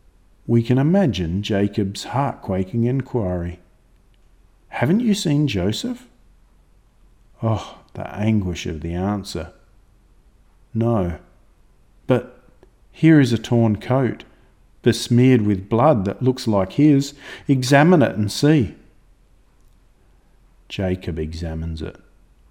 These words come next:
He recognizes it as Joseph's, and he gives way to inconsolable grief. "It is my son's coat. An evil beast has devoured him.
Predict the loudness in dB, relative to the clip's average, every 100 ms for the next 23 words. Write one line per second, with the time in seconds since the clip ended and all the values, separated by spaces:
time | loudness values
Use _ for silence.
0 | _ -16 -4 -4 -2 -4 -4 -4 -6 -6
1 | -8 -8 -10 -10 -10 -10 -12 -12 -8 -4
2 | -4 -4 -8 -10 -14 -18 _ -20 -8 -6
3 | -4 -4 -4 0 2 2 -4 -8 -6 -6
4 | -8 -8 -12 -14 _ _ -2 0 0 -2
5 | -6 -6 -6 -4 -4 -2 -4 -6 -10 -8
6 | -6 -4 -6 -14 _ _ _ _ _ _
7 | 2 6 6 8 6 6 4 2 4 2
8 | 0 2 2 2 -4 -20 _ _ _ _
9 | _ _ 4 6 8 8 8 6 6 4
10 | 6 6 4 -2 2 2 2 0 2 4
11 | 4 6 4 4 2